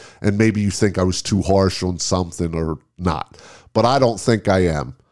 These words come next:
And I'm not coming super high with this disc. I said, you've never seen this movie like this if you know anything about this movie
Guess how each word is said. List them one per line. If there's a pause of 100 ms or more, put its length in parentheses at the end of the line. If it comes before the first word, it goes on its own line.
(520)
And
I'm
not
coming
super
high
with
this
disc.
I
said,
you've
never
seen
this
movie
like
this
if
you
know
anything
about
this
movie